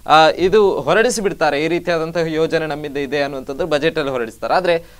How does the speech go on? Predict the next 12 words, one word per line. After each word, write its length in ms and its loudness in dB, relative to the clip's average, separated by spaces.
ಸಾ-, 340 4
ಜನಸಾಮಾನ್ಯರಿಗೆ 760 2
ಬರುವಾಗ 360 0
ಅದರಲ್ಲಿ 300 0
ಇನ್ನಷ್ಟು 580 -6
ನಿಬಂಧನೆಗಳು 680 -2
ಇರ್ತದೆ. 360 -10
ಇದು 120 -6
ಯಾಕೆ 240 0
ಅಂತ 140 -10
ಹೇಳಿ, 180 -6
ಅಂದ್ರೆ 300 -2